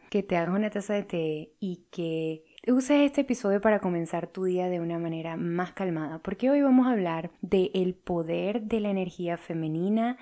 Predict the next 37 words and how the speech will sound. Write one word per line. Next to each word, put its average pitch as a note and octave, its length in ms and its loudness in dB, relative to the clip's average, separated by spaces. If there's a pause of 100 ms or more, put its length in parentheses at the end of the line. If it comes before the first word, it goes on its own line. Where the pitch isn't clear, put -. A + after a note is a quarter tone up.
en G3+ 140 2
varias A#3 320 2
áreas G3 260 -2
de F#3 120 -2
tu F3+ 180 -6
vida. D#3 400 -6 (320)
¿Por B3+ 160 4
qué C#4+ 100 2
quiero D#4 200 6
hablar C#4+ 200 4
de C4+ 80 4
este B3 160 2
tema A3+ 340 2
hoy? F3+ 140 0
Porque F#3+ 440 -4
primero D#4 600 8
tuvimos, A#3 840 2
a F#3 160 2
ver, E3+ 380 -2
la F#3 420 -2
luna C#4 840 0 (280)
llena F3+ 800 2
en E3 200 -4
Piscis G3 760 0
hace F3+ 560 -2
unos F3 260 -4 (140)
pocos F3 320 -4
días. F3+ 500 -4 (520)
El E3+ 260 -6
treinta E3 340 -4
y D#3+ 80 -4
uno E3+ 100 -2
de F3+ 100 0
agosto E3 440 -6
fue E3 400 -4
esta E3+ 220 -8
luna G3 480 -2